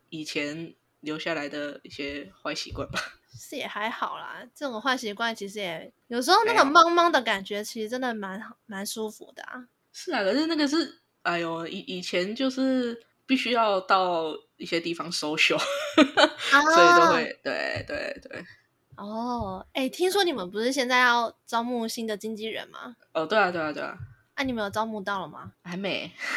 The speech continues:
Speaker 2: 还没？哎，有人去面试了吗？
Speaker 1: 呃，有，有，有。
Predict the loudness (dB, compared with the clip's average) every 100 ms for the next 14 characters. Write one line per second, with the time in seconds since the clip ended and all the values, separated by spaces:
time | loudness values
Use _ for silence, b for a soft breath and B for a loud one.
0 | B B _ 0 4 6 6 4 2 -2
1 | -2 0 -2 -2 -2 -2 -2 -4 -4 -8
2 | -12 _ -20 -14 -8 -8 -4 -6 -6 -14
3 | -16 -16